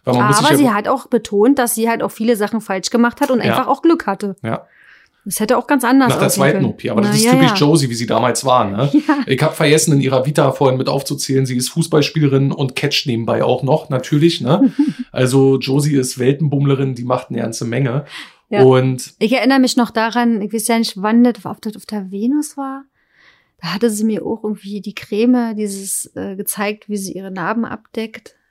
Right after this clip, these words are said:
Speaker 2: Ah, ich weiß nicht mehr, wann das war. Das war witzig.
Speaker 1: Also sie war auch immer total verliebt oder ist immer noch verliebt in deine Titten.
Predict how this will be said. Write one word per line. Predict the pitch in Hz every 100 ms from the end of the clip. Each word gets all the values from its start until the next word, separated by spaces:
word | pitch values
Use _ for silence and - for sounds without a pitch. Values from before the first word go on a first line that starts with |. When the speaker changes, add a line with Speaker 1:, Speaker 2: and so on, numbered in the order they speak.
| -
Speaker 2:
Ah, | 180
ich | -
weiß | -
nicht | -
mehr, | - -
wann | 170
das | 190 -
war. | 180 190 - _ _ _ _ _ _ _ _
Das | - -
war | 196
witzig. | 196 - 190 - _ _ _ _ _ _ _ _ _ _ _ _ _ - -
Speaker 1:
Also | 135 127
sie |
war | 117
auch | 127
immer | 139
total | 123 - 127
verliebt | 123 117 139 135
oder | 120 -
ist | 160
immer | 139 147
noch | 135
verliebt | - 131 139
in | -
deine | 123 175
Titten. | 190 - 101 -